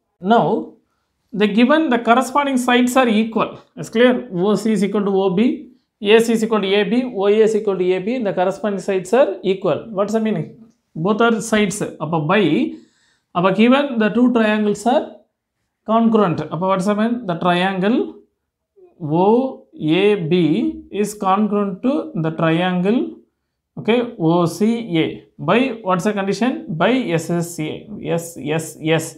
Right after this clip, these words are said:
The side, side, sides criterion, the concept. The two triangles are congruent. The two triangles are congruent means the corresponding angles are equal. Appa what are the corresponding angles are?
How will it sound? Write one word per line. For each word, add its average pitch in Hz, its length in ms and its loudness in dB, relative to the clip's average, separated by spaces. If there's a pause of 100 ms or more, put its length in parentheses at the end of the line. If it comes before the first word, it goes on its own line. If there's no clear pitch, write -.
The 139 120 -8
side, 185 360 0
side, 202 320 0
sides 156 480 -4
criterion, 156 580 -4
the 156 80 -2
concept. 147 500 -2 (600)
The 226 120 2
two 254 180 4
triangles 233 440 2
are - 280 0
congruent. 185 540 -4 (360)
The 247 120 4
two 294 240 4
triangles 285 380 4
are 294 120 2
congruent 254 520 0
means 262 200 -2
the 233 140 0
corresponding 226 500 2
angles 226 320 0
are 294 340 2
equal. 233 600 0
Appa 220 160 0
what 247 140 2
are 262 80 6
the - 20 2
corresponding 233 480 0
angles 208 300 0
are? 247 260 -2